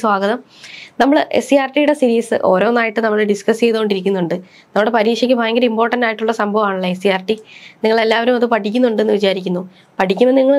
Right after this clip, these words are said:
നേരിടുന്ന ഏറ്റവും വലിയ പ്രശ്നം എന്ന് പറയുന്നത് സയൻസിന്റെ എസ് സി ആർ ടി എത്ര വായിച്ചാലും നീങ്ങില്ല. അതിനകത്ത് ഒരുപാട് കൺസെപ്റ്റുകളുണ്ട്. എവിടെ പഠിക്കണമെന്നോ എന്താ ആവശ്യമുള്ളത് എന്താ ആവശ്യമില്ലാത്തതെന്നൊന്നും മനസ്സിലാക്കാനായിട്ട് സാധിക്കില്ല. ആ പ്രശ്നം പരിഹരിക്കാനാണ് നമ്മൾ പി എസ് സി മെന്ററെ കുറേ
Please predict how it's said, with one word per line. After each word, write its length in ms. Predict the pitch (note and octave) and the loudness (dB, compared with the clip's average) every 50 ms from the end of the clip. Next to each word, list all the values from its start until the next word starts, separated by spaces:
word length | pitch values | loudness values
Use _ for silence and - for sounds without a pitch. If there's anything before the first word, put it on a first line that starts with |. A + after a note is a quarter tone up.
| C4+ A#3+ | 2 2
നേരിടുന്ന 360 | A3+ A#3+ B3 B3 B3+ B3+ C4 B3 A#3 | 2 2 0 0 2 2 2 2 0
ഏറ്റവും 240 | A#3+ A#3+ C#4 C#4+ C4 | 0 0 0 2 2
വലിയ 140 | C4 B3 B3+ B3 | 2 2 0 0
പ്രശ്നം 260 | A#3 G#3+ - - A#3+ A#3+ | -2 -4 -4 -2 -2 0
എന്ന് 100 | A#3 B3 B3 | 0 0 0
പറയുന്നത് 340 | A#3 A3 A3 G#3+ G#3 G3+ G#3 G#3+ G#3+ - - - - - - - | 0 0 -2 -2 -2 -4 -4 -6 -8 -12 -20 -20 -20 -12 -6 -2
സയൻസിന്റെ 500 | A3 G#3+ G#3+ A3 A#3 A3+ - C#4 C#4 D4 C4+ | 0 0 0 0 -2 0 0 2 2 2 2
എസ് 100 | C#4 - | 2 2
സി 60 | C4 C4+ | 0 0
ആർ 80 | C4 B3+ - | 2 2 0
ടി 60 | C#4 B3 | 0 0
എത്ര 160 | - - C4 C#4 C4 | 0 0 0 0 0
വായിച്ചാലും 400 | A#3+ A#3+ A#3 A#3 B3 A#3+ A#3+ A3+ G#3+ | 0 -2 -2 -2 -4 -2 -2 0 0
നീങ്ങില്ല. 320 | G#3 G#3 G#3 G#3 F#3 E3+ D3+ - _ _ - _ _ - | 0 0 0 0 -2 -4 -6 -8 _ _ -20 _ _ -2
അതിനകത്ത് 320 | F#3 G3+ G#3 A3+ A#3 A3+ A3+ | 0 0 2 0 0 0 0
ഒരുപാട് 300 | G3+ F#3+ G#3 A3+ A#3+ B3 C#4 C4 | 0 2 0 0 2 0 0 0
കൺസെപ്റ്റുകളുണ്ട്. 680 | A3+ G#3+ G#3 - A#3 - - B3 A3+ G#3+ F#3+ F3+ F3+ F#3 F3+ F#3 - F3 | 0 -2 -2 -4 -2 0 0 0 2 0 -2 -2 -4 -6 -6 -4 -2 -2
എവിടെ 200 | F3 F#3 A3+ B3+ - | 0 0 0 0 0
പഠിക്കണമെന്നോ 500 | A#3+ G#3+ G#3+ G3+ A3+ A3 A3 A3 G#3+ - - - - - - - - - F#3+ | -2 -2 -2 -2 -2 -2 -2 -2 -2 -4 -4 -6 -12 -20 -20 -8 -2 -2 0
എന്താ 180 | G3 A3 B3+ A#3 G#3+ | 2 2 2 2 2
ആവശ്യമുള്ളത് 460 | G#3 A3 G#3+ - C4+ A#3+ A3+ A3+ A3 A3 G3+ | 0 0 0 2 2 2 2 2 0 0 0
എന്താ 160 | G3+ G3+ G#3 G3+ | 0 0 0 0
ആവശ്യമില്ലാത്തതെന്നൊന്നും 840 | F3+ F#3 F#3 F#3 A#3+ G#3+ G3+ G3 F#3+ F#3 G3+ G3 G3 G3+ G3+ G3+ F#3 | 0 -2 -4 -4 -2 0 0 0 0 -2 -2 -2 -2 -2 0 0 0
മനസ്സിലാക്കാനായിട്ട് 680 | F3 F3 - - G3 F3+ F3+ F3+ F3+ F3+ F3+ F3 - F3+ F3+ | 0 -2 -2 -2 0 0 0 -2 -2 -4 -4 -4 -4 -4 -2
സാധിക്കില്ല. 380 | E3 D#3+ D#3+ D3+ - D3+ D3+ C#3+ - - _ _ _ - - - - - - | -2 -2 -4 -4 -4 -4 -4 -4 -6 -8 _ _ _ -20 -20 -20 -6 -2 0
ആ 20 | A3 C4+ C#4 | 0 2 2
പ്രശ്നം 280 | D4 C#4 C4+ - D4 C#4 B3+ | 0 0 0 0 0 2 2
പരിഹരിക്കാനാണ് 680 | A#3+ A#3 A3+ B3 B3+ B3 C4+ C#4+ C#4 A#3 G#3+ G#3 G#3+ G#3+ - - _ _ _ | 2 2 2 2 2 2 2 2 2 2 0 -2 -4 -6 -8 -16 _ _ _
നമ്മൾ 140 | - G3+ A3 B3 A3 | 0 2 2 2 2
പി 80 | A3 G#3 G#3 | 0 0 0
എസ് 100 | A3 G#3+ | 0 2
സി 40 | C4+ C4 | 2 2
മെന്ററെ 280 | A#3+ A#3 G#3 G3 F#3+ F#3+ G3 - - - - - | 2 2 0 0 -2 -4 -6 -10 -20 -16 -6 -2
കുറേ 160 | F#3+ G3+ | 0 0